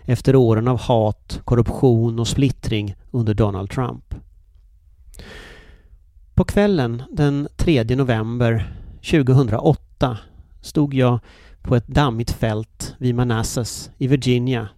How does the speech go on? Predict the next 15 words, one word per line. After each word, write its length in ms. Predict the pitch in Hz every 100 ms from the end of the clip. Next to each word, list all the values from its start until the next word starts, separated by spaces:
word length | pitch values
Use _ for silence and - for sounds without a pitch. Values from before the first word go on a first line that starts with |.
| -
några 220 | 123 120
mil 400 | 120 113 113 110 - - -
väster 540 | 123 104 - - 123
om 240 | 110 107 107
Washington 520 | 143 107 113 107 120
D 180 | 113 104
C, 400 | - 110 101 104
och 160 | 110 131
väntade 500 | 117 92 - 123 127
på 120 | 110
att 100 | 104
höra 420 | 139 107 101 101 -
Barack 300 | - 104 98
Obama 440 | 113 110 101 101 104
tala. 440 | - 117 113 -